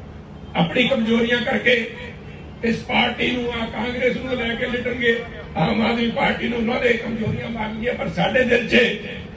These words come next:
ਇਕੱਲਾ ਜ਼ਿਲ੍ਹਾ, ਆ, ਲੁਧਿਆਣਾ ਵੈਸਟ ਹੈ ਨਹੀਂ ਸਾਹਿਬ,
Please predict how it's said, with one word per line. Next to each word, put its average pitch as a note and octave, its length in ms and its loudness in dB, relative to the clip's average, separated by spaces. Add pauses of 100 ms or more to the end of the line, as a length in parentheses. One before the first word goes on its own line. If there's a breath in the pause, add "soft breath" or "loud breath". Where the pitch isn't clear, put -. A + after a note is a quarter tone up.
(1700)
ਇਕੱਲਾ - 360 2 (1700)
ਜ਼ਿਲ੍ਹਾ, B3 220 6 (120)
ਆ, A3 240 2
ਲੁਧਿਆਣਾ G#3 420 4
ਵੈਸਟ A3 360 2
ਹੈ D4 120 4
ਨਹੀਂ G3+ 120 -2
ਸਾਹਿਬ, G#3 220 0